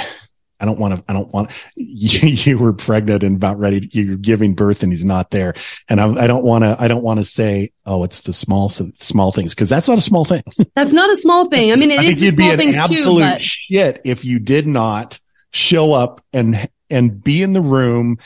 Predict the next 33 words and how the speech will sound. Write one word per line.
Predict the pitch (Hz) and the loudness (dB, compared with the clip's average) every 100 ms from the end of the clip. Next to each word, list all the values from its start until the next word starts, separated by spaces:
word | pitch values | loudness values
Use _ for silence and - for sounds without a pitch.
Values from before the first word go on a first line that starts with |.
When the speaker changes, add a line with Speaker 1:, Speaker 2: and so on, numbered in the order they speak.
| - - | -18 -12
Speaker 1:
as | 107 | -4
much | 120 143 135 | 0 0 0
as | 107 | -6
you're | 92 107 131 175 | -2 0 0 0
screaming | - 175 202 185 135 | -2 -4 -2 0 0
at | 123 - | -2 -2
your | 113 | -2
husband, | 165 175 113 98 98 95 | 0 -2 -2 -2 -4 -4
<laughs> | - | -4
you | - - _ _ - - - | -4 -6 _ _ -20 -10 -2
know, | 294 143 | -2 0
and | 135 | -4
it's | - - | -6 -6
all | 151 147 | -4 -2
his | 151 135 | -2 -4
fault. | - 160 117 - - - | -6 -4 -4 -8 -6 -6
Speaker 2:
<laughs> | 254 - | -6 -6
Speaker 1:
You | 147 | -2
know, | 135 139 - - | 0 0 -4 -8
I | 143 139 | -8 -2
think, | 160 151 - _ - | -2 -2 -6 _ -6
I | 135 | -2
think | 160 156 | 0 0
that's | 143 - | -2 0
the | |
most | 139 135 139 175 - | 0 2 2 0 -2
important, | 208 180 180 175 160 151 - _ _ _ | -6 -6 -4 -4 -4 -8 -10 _ _ _
<sighs> | 160 - - - - 117 | -14 -12 -14 -14 -14 -6
being | 147 220 233 | 0 2 2
a | 185 | 0
father | 143 120 117 113 98 120 | 0 0 0 -2 -2 -4
and, | 104 104 95 - - _ _ | -4 -4 -6 -12 -20 _ _
and | 120 113 107 101 | -2 0 0 -2